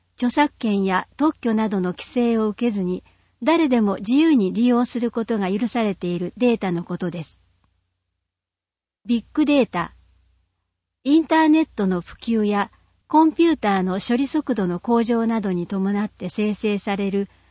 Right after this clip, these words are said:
大容量のデジタルデータのことです。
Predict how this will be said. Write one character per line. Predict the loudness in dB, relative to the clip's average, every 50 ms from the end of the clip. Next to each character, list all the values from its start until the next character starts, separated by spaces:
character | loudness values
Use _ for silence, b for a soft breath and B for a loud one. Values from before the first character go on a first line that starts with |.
| _ 2
大 | 6 6 6 6 6
容 | 4 4 4 2
量 | 2 2 0 0 0 0
の | 0 -2 -2 -4 -2 -2
デ | -2 0
ジ | 0 0
タ | 0 0 2
ル | 2 2 2
デ | 2 2 2
ー | 2
タ | 0 -2
の | -4 -4 -4
こ | -6 -8 -8
と | -8 -8 -8
で | -8 -8
す。 | -10 -12 -16